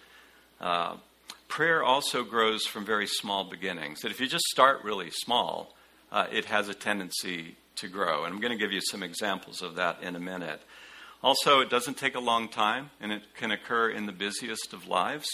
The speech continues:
Uh, comparisons with others can spoil, uh, what we actually have, uh, the beauty of what we actually have. And preconceptions of what prayer ought to be like can, can, can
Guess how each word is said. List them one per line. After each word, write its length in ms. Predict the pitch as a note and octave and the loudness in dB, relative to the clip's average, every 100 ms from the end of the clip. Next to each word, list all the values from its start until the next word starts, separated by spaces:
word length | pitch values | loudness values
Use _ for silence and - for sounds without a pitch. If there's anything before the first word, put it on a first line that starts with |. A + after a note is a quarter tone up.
| - - _ _ _ _ _ _ _ - - | -8 -18 _ _ _ _ _ _ _ -6 -2
Uh, 240 | F#2 F#2 - - - - | 0 0 -2 -12 -18 -10
comparisons 960 | A#2 G#2+ A#2 B2 C3 - C#3 C3+ - G#2 | -8 0 6 6 6 0 -4 -6 -8 -6
with 140 | G2+ | 2
others 440 | G#2+ A#2+ B2+ B2 - | 2 2 -2 -8 -10
can 160 | G#2 F#2+ | -8 -4
spoil, 640 | - - A2+ A#2 C3 C3+ - - - - | -4 0 2 2 0 -8 -16 -20 -20 -2
uh, 200 | G#2 F#2+ | 0 0
what 220 | G#2+ A2 | 2 2
we 140 | G#2+ | 4
actually 400 | G2+ G#2 - G2+ | 4 2 -2 -6
have, 400 | F#2+ G2 A#2+ C#3+ - _ _ _ _ _ _ | -2 0 0 -4 -16 _ _ _ _ _ _
uh, 140 | G2 F#2 | -10 -10
the 100 | F#2 | -8
beauty 360 | G2 A#2 C3 | -4 -2 -2
of 100 | A#2+ | -2
what 160 | B2+ B2 | -4 -4
we 140 | A#2+ | -4
actually 400 | A#2 A#2+ - A#2 | -6 -6 -8 -6
have. 380 | A#2+ A2+ B2 - - - - - - - | -4 -4 -4 -10 -20 -20 -20 -20 -20 0
And 220 | G#2+ G#2 | 2 2
preconceptions 1080 | - D3 D3 B2+ - D#3+ - - F2+ E2+ - | 0 -2 0 -4 0 0 0 0 -2 -6 -12
of 100 | A#2 | -4
what 200 | A#2 A#2 | 2 2
prayer 260 | - B2 G#2+ - | 2 0 2 4
ought 240 | C#3 - | 4 2
to 100 | - | -6
be 160 | G#2+ F2 | -6 -6
like 280 | F2 F2+ - - _ - - | -4 -6 -6 -16 _ -20 -12
can, 200 | - A2+ - - - - | -6 -4 -2 -6 -8 -6
can, 260 | B2 A2 G2+ - | -2 -2 -6 -8
can 300 | A#2 G2+ | -6 -6